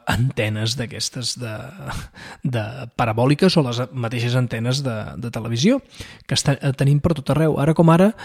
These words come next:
estem tothom cons-, consumint, eh, l'energia que ve del cloud i no estem produint. Doncs, escolta, no cal tindre una, no cal tindre una casa amb vint-i-cinc metres de, de teulada. Escolta,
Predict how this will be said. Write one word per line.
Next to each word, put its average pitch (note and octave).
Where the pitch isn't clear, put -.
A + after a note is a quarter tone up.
estem D3+
tothom C#3+
cons-, D#3+
consumint, D3
eh, A#2
l'energia A#2
que A#2
ve A2
del A#2
cloud E3+
i F3
no C3+
estem B2
produint. A#2
Doncs, B2
escolta, E3+
no D3+
cal F3+
tindre C3+
una, A#2+
no B2+
cal B2
tindre D#3
una A#2+
casa A2+
amb A#2+
vint-i-cinc B2+
metres A#2
de, A#2
de B2
teulada. A#2
Escolta, C3+